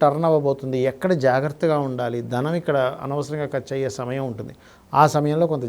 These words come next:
జాగ్రత్త పడాలి. ఈ రకంగా ఏంటంటే మన జన్మజాతకంలో ఉండేటువంటి కాంబినేషన్స్ని బట్టి చూసుకోవాలి. అంతేగాని ఇవన్నీ వదిలిపెట్టేసి ఏదో ఏలినాటి శని నడుస్తుందండి, కాలసర్ప దోషం ఉందండి అని పట్టుకొని, నేను నూట నలభై చిల్లర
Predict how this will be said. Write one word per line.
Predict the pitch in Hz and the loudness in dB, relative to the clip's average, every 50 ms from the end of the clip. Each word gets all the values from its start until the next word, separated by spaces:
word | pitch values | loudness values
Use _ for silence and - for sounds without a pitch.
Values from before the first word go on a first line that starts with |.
| 120 | -2
జాగ్రత్త | 117 113 117 117 - - 123 | -2 -2 -2 -2 -4 -8 -8
పడాలి. | 127 127 127 127 - - | -6 -6 -6 -8 -6 -4
ఈ | 156 160 160 | 0 0 0
రకంగా | 156 - 185 196 208 208 196 160 | 0 -2 -4 -2 0 0 0 0
ఏంటంటే | 143 131 135 127 139 156 | 0 -4 -6 -6 -4 -4
మన | 156 143 127 | -2 -2 -2
జన్మజాతకంలో | 117 127 117 123 127 131 147 143 139 - 143 135 131 120 117 117 | -2 -2 -2 -2 0 0 0 -2 -2 -4 -6 -6 -4 -4 -4 -4
ఉండేటువంటి | 113 117 127 123 123 127 127 123 - - 127 | -4 -4 -4 -4 -4 -6 -10 -10 -10 -8 -8
కాంబినేషన్స్ని | 123 117 123 139 143 135 127 127 127 123 - - 127 123 | -6 -6 -6 -6 -6 -8 -8 -10 -10 -12 -14 -12 -10 -10
బట్టి | 123 120 - 135 - - | -10 -10 -12 -12 -12 -12
చూసుకోవాలి. | - - - - - 64 - - - - - _ _ _ - - - - - - - - - | -12 -12 -10 -8 -6 -6 -6 -8 -12 -20 -20 _ _ _ -20 -20 -20 -20 -20 -20 -20 -10 -6
అంతేగాని | 143 139 135 165 160 151 151 139 139 135 | -6 0 4 4 4 6 4 4 2 2
ఇవన్నీ | 131 127 127 139 156 | 0 0 0 2 2
వదిలిపెట్టేసి | 156 151 143 139 135 135 135 135 127 113 113 123 | 2 2 2 2 0 0 0 -2 -2 -2 0 0
ఏదో | 120 127 | 0 2
ఏలినాటి | 131 123 120 120 127 131 120 | 2 2 2 0 -2 -4 -6
శని | 104 123 117 | -6 -6 -6
నడుస్తుందండి, | 117 113 113 107 - - 113 110 110 110 110 120 120 117 113 - | -6 -6 -6 -6 -8 -10 -10 -8 -8 -6 -6 -6 -6 -6 -8 -6
కాలసర్ప | 120 120 117 104 131 127 127 | -6 -6 -4 -4 -6 -6 -6
దోషం | 113 117 113 107 - 135 123 117 | -6 -6 -8 -8 -8 -10 -10 -10
ఉందండి | 117 117 110 110 117 | -8 -8 -8 -8 -8
అని | 117 120 | -10 -10
పట్టుకొని, | 113 - 120 - - 117 123 113 117 113 110 117 120 - - - - - - _ _ - | -10 -10 -10 -10 -10 -10 -8 -8 -8 -8 -10 -12 -14 -18 -20 -20 -20 -20 -20 _ _ -4
నేను | 131 135 131 127 123 120 120 127 - - - - _ - - 139 135 120 | -2 0 0 0 0 0 -2 -4 -6 -10 -14 -20 _ -16 -12 -10 -6 -4
నూట | 127 127 139 147 143 - | -2 0 0 0 2 4
నలభై | 151 147 - - - 127 123 123 127 123 127 127 127 127 127 127 - - _ _ _ _ - | 2 2 2 0 -4 -2 0 0 2 2 4 4 2 2 -2 -6 -14 -20 _ _ _ _ -8
చిల్లర | - 143 139 147 151 139 139 | -6 -4 0 2 2 2 2